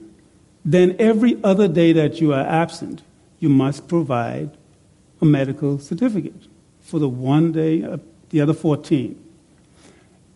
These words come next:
Even after you would have exhausted that, because some people do.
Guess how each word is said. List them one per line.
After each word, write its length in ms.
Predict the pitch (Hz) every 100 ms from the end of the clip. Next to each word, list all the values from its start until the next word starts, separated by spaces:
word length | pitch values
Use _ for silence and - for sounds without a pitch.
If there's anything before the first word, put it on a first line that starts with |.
| _ -
Even 260 | 269 277
after 360 | 226 214 220 196
you 100 | 190
would 100 | 170
have 100 | 151
exhausted 520 | 135 139 165 165 165
that, 300 | 139 131 165
because 500 | 185 165 147 156 156
some 240 | - 143 143
people 300 | 147 151 180
do. 380 | 233 190 -